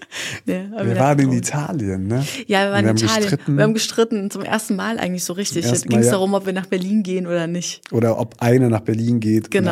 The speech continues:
Speaker 2: und der andere bleibt in München. Und dann war es so ein, es war so ein typisches Gespräch, was jetzt im Nachhinein gar nicht so dramatisch war.
Speaker 1: Es war auch nur, weil wir haben's extra dramatisch gemacht, weil eigentlich wollte keiner sagen,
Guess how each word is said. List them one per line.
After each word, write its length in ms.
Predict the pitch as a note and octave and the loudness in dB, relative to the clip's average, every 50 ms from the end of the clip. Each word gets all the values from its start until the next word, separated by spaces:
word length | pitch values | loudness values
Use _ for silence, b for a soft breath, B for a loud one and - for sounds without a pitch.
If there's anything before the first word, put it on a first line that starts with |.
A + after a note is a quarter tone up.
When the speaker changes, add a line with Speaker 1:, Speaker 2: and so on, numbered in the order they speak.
| E3 G#2+ | 0 0
Speaker 2:
und 100 | G#2+ G#2+ | 0 -2
der 60 | A2 | -4
andere 100 | - G#2+ | -6 -8
bleibt 300 | G#2 A2 G#2+ G#2 G#2 - | -6 -4 -4 -4 -4 -2
in 120 | A2+ G#2+ G#2+ | -2 -2 0
München. 460 | G#2+ G#2+ A2+ A2 A2 - - A2 G#2 | 0 0 0 0 -2 -4 -4 -4 -4
Und 100 | G2+ G2+ | -2 -2
dann 120 | G2+ G2+ G2+ | -2 -4 -2
war 140 | G2+ G2+ G2+ | -2 -2 -2
es 140 | G2+ - - | -2 -2 -2
so 60 | G#2+ | -4
ein, 200 | G#2 G#2 G2+ G2+ | -4 -4 -4 -4
es 140 | G2+ A2+ - | -4 -2 0
war 80 | - C#3+ | 2 4
so 80 | D3+ D#3 | 4 4
ein 60 | C3+ | 2
typisches 460 | A2+ - - E3 D#3 E3 - - C3 - | 2 0 -4 -4 -4 -2 -2 -2 -4 -4
Gespräch, 500 | - C3 - - - - C#3 D#3 C#3+ B2 | -4 -4 -6 -6 -4 -2 0 0 0 2
was 180 | B2 A#2+ A2+ - | 2 2 2 2
jetzt 180 | C3 B2+ - | 0 0 0
im 80 | - A#2+ | 0 0
Nachhinein 840 | A#2 B2 C#3+ D3 - D3 B2+ A#2+ A2+ A2+ A2+ A2+ A#2 A#2+ B2+ C#3 C#3+ - _ _ _ _ _ _ _ _ _ | 2 2 0 0 -2 -2 -2 0 0 0 0 0 0 0 -2 -4 -6 -10 _ _ _ _ _ _ _ _ _
gar 200 | - B2+ C3 C#3+ | -2 0 2 2
nicht 120 | D3+ C#3 - | 2 2 0
so 100 | - B2+ | -2 -6
dramatisch 560 | - A#2 A2 A2 A#2+ C3 C#3 - B2 - - | -6 -4 -4 -2 -2 -2 -2 -2 -4 -4 -2
war. 280 | A2 G2+ G2+ A2+ B2+ D3 - _ _ _ _ _ | -2 0 0 0 -2 -4 -8 _ _ _ _ _
Speaker 1:
Es 160 | - - - | -8 -4 0
war 160 | A3 A3+ A#3 | 2 2 2
auch 140 | - A3 - | 2 0 0
nur, 380 | G#3+ A3+ A#3 A#3+ A#3+ A#3+ A#3 - | 2 2 4 4 4 2 2 0
weil 160 | F3+ G#3 G3+ | 0 0 0
wir 160 | F#3+ A#3 A3 A3 | 2 2 2 2
haben's 180 | A3 G3 - | 0 0 -2
extra 340 | - - A3+ - - - G3+ | -4 -4 -6 -4 -4 -6 -6
dramatisch 540 | G3 F#3 - F#3 G3 G3+ A3 - - - - | -6 -8 -8 -8 -6 -6 -6 -4 -6 -8 -8
gemacht, 380 | - F#3 G3 G3+ A#3 A#3 - | -6 -4 -2 -2 -2 -4 -4
weil 120 | G#3 G3 - | -6 -8 -6
eigentlich 380 | - - G#3 G#3+ A3 A3 A3 | -2 -2 -2 -2 -2 -4 -4
wollte 200 | - G#3+ G#3 G#3 | -4 -4 -4 -4
keiner 380 | G3+ - - A3 A3 G#3+ G#3 G3+ | -8 -6 -2 -2 0 0 0 -2
sagen, 540 | F#3 F#3+ F#3+ G3+ G#3+ G#3+ G3+ G3+ G3+ G#3 | -2 -2 -2 -2 -2 -2 -4 -4 -4 -4